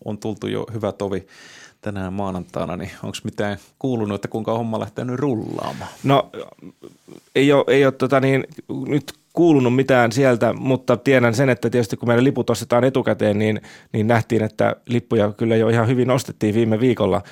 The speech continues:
Speaker 2: sieltä sinne Turtolaan nimenomaan, elikkä, elikkä kysyntää ainakin on ollut.
Speaker 1: Joo.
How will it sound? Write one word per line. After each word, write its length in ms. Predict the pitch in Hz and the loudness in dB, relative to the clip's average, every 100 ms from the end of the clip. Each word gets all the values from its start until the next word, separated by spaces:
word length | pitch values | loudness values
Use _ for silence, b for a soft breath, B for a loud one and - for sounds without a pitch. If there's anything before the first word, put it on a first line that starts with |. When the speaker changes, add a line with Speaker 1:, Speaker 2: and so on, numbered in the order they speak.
| B | B
Speaker 2:
sieltä 240 | - 95 95 | -6 -4 -2
sinne 220 | 98 92 | -4 -4
Turtolaan 500 | 95 113 101 92 85 | -2 0 2 0 -2
nimenomaan, 500 | 95 92 92 92 98 | -4 -4 -4 -4 -4
elikkä, 300 | 98 101 101 101 B B | -6 -6 -6 -6 B B
elikkä 200 | 101 104 | -6 -4
kysyntää 400 | 101 127 107 98 | 0 0 2 2
ainakin 340 | 101 101 92 98 | 2 0 0 0
on 60 | |
ollut. 260 | 107 101 110 b b b 101 | 0 -2 -10 b b b -12
Speaker 1:
Joo. 140 | 87 | -12